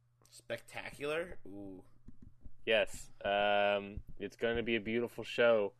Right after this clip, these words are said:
Speaker 2: Show in store for everyone, hopefully. Uh, we already got, I mean, we already have two matches lined up. We got the Women's Championship, Becky Lynch versus Carmella,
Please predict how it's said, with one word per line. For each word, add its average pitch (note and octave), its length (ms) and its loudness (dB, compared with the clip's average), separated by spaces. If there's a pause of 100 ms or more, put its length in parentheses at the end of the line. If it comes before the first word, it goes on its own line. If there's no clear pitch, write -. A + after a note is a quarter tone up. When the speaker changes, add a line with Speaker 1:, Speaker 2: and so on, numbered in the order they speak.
(380)
Speaker 2:
Show B2 360 6
in A#2+ 240 0
store A2+ 600 4 (340)
for A2 240 6
everyone, B2+ 440 8
hopefully. G2+ 680 2 (400)
Uh, A2+ 260 10
we C3+ 80 10
already B3 160 10
got, G3+ 200 12
I D3 40 8
mean, D#3+ 140 8
we E3 60 10
already F#3+ 160 12
have D#3 180 4
two E3 220 4
matches C3 420 4
lined G2+ 340 2
up. A2+ 300 8
We A2 100 2
got G#2+ 300 8 (440)
the A2+ 140 4
Women's C3+ 400 6
Championship, A#2 720 4
Becky A#2 360 6
Lynch A2+ 280 4
versus G#2 300 0
Carmella, G#2 580 6